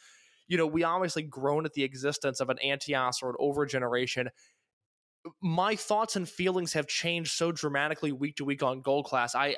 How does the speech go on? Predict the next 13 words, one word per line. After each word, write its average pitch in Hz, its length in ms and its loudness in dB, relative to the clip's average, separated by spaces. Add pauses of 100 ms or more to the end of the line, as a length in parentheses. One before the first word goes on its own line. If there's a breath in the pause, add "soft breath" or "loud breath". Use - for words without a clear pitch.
I 147 140 2
am 147 200 0
so 185 260 0
excited 156 540 -2 (120)
to, 147 120 0
you 139 160 -4
know, 139 100 0
be 147 160 -4
five 147 440 0
years 147 160 0
in 135 80 -10
the 127 40 -6
future 139 500 0